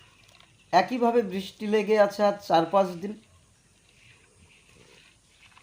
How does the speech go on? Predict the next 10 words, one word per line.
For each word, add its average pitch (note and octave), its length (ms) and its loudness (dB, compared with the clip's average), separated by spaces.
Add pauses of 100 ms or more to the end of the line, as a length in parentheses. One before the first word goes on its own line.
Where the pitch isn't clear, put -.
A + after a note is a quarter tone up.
(360)
ছাগল F3 300 0 (420)
তবুও G3 360 0
ভিজে D#3+ 300 -2
মাটিতে A3 360 -4 (260)
এবং F#3+ 120 0 (140)
ইটের G#3 280 -2
উপরেই A#3 320 0 (100)
থাকে। A3 220 -4 (960)
এদের F#3 220 -2 (120)
ঠান্ডা F3+ 400 4